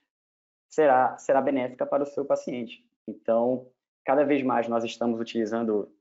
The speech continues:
tomografias de maneira mais convencional, então isso não será mais tão fora do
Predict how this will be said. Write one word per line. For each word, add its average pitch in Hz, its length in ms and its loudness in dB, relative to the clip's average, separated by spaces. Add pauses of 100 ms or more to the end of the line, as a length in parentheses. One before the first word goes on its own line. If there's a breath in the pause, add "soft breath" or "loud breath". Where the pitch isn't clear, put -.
(140)
tomografias 120 760 2
de 120 60 -4
maneira 113 280 0
mais 110 180 -4
convencional, 117 840 0
então 123 440 0 (140)
isso 135 240 0
não 139 140 2
será 139 320 0
mais 131 240 -4
tão 139 420 0 (1080)
fora 175 240 6
do 147 360 0